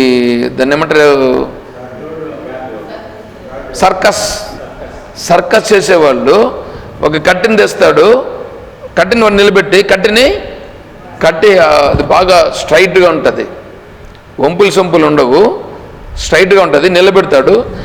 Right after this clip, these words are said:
దానిపై వాడు ఎక్కుతాడు. అట్లాగే మనం చెట్టు ఎక్కేదానికే కష్టపడతాం మనం, కానీ వాడు రాడ్ లాగా ఉంటుంది, అది పెద్ద ఇంతలా ఉండదు, సన్నగానే ఉంటుంది, సన్నగా అంటే బాగా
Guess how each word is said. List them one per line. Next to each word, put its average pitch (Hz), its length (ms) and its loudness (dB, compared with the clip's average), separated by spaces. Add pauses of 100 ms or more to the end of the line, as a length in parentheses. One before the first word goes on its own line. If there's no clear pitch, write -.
(200)
దానిపై 226 340 4
వాడు 233 200 4
ఎక్కుతాడు. 240 400 2
అట్లాగే 175 300 2 (1120)
మనం 190 140 2 (140)
చెట్టు 180 360 2
ఎక్కేదానికే 226 540 2 (100)
కష్టపడతాం 196 520 0
మనం, 104 180 -6 (1300)
కానీ 202 340 2
వాడు 196 220 4 (340)
రాడ్ 185 320 2 (120)
లాగా 190 260 4
ఉంటుంది, 151 360 -2
అది 165 160 4 (680)
పెద్ద 170 180 2 (140)
ఇంతలా 208 280 2 (120)
ఉండదు, 170 260 2 (1120)
సన్నగానే 208 440 2 (100)
ఉంటుంది, 151 380 0 (180)
సన్నగా 175 280 2
అంటే 190 120 0 (100)
బాగా 156 120 2